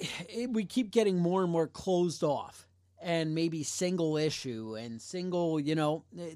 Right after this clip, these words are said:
things. The world keeps getting narrower and narrower. Um,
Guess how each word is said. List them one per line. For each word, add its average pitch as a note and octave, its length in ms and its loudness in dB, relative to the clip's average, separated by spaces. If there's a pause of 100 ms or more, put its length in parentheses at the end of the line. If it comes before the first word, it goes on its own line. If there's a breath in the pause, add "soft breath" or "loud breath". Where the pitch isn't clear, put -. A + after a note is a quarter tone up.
things. G#3+ 280 0
The F3+ 100 0
world G3+ 340 2
keeps E3+ 260 -8
getting E3+ 320 0
narrower D3+ 480 0
and C3 160 -2
narrower. A#2 600 -6 (540 soft breath)
Um, C#3 500 0